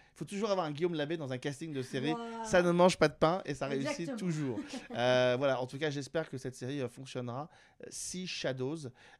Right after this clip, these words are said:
Speaker 1: euh, diffusée donc très, très bientôt
Speaker 2: Mm.
Speaker 1: sur France Télévisions et sur France point T V. Euh, parmi les autres projets annoncés par France Télévisions lors de, de Série Mania,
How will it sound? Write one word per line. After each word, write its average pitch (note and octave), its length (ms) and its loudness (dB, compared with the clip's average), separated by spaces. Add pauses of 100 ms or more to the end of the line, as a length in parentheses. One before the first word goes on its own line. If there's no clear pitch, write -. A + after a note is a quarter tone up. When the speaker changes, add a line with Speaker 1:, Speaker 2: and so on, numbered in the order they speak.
Speaker 1:
euh, G2+ 600 -6
diffusée A#2+ 440 -10
donc A#2+ 160 -10
très, - 220 -8
très - 160 -8
bientôt A#2+ 320 -6
Speaker 2:
Mm. F3+ 60 -10 (200)
Speaker 1:
sur - 220 -10
France C#3 240 -8
Télévisions A#2 600 -6
et A#2 120 -6
sur - 260 -10
France - 320 -10
point C3+ 220 -6
T A#2+ 160 -4
V. C3 240 -4 (360)
Euh, G2 220 -4 (140)
parmi D#3 280 0
les C#3 160 -4
autres C#3 180 -8
projets D3 280 -6
annoncés C3 360 -6
par A2 140 -14
France - 180 -20
Télévisions B2 440 -10 (300)
lors B2 280 -4
de, A2+ 640 -8
de A#2 60 -12
Série B2 260 -6
Mania, A#2+ 320 -8